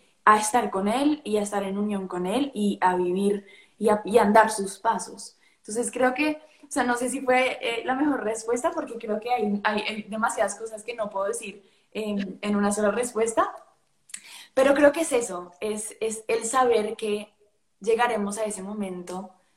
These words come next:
de si, de, si en un rosario aquí en la tierra podemos experimentar, eh, digamos que ese, ese amor y esa conexión y, y ese, mm, sentimiento de sentirse en el cielo, no quiero ni imaginarme lo que es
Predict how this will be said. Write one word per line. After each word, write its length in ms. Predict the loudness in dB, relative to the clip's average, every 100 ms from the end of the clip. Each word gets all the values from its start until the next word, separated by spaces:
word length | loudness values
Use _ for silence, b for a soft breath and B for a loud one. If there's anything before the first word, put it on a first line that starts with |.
| _
de 280 | -2 -2 -2
si, 280 | -4 2 4
de, 180 | 4 0
si 200 | -4 -2
en 100 | 0
un 160 | 0 2
rosario 720 | 2 2 6 6 6 -2 -4 -10 _ _
aquí 340 | -6 -6 -6 -6
en 140 | -2
la 140 | -4
tierra 500 | -4 -4 -4 -4 -12 -8
podemos 360 | -8 -6 -6
experimentar, 800 | -6 -6 -6 -4 -2 0 -2 -4 b b b _
eh, 180 | -14 -8
digamos 400 | -4 -4 -4 -4
que 280 | -4 -4 -4
ese, 320 | -4 -6 -8 b b
ese 200 | -4 0
amor 300 | 2 6 6 6
y 60 |
esa 320 | 2 0 -6 -6
conexión 640 | -4 -4 -4 -2 0 -2 -6
y, 500 | -8 -8 -6 -6 -8 b b b b
y 60 | 2
ese, 400 | 2 2 -2 -2
mm, 320 | -4 -8 -10 -18 _ _ _ _
sentimiento 840 | -8 -4 0 0 0 -2 -2 0 2
de 120 | 2
sentirse 480 | 2 -4 -4 -2 -2
en 80 | -4
el 140 | -6
cielo, 340 | -2 -2 -2
no 200 | -2 -4
quiero 360 | -2 -4 -4 -6 -8
ni 120 | -6
imaginarme 720 | -6 -8 -6 -8 -8 -10 -10
lo 280 | -6 -4 -4
que 300 | -6 -10 -10
es 260 | -8 -10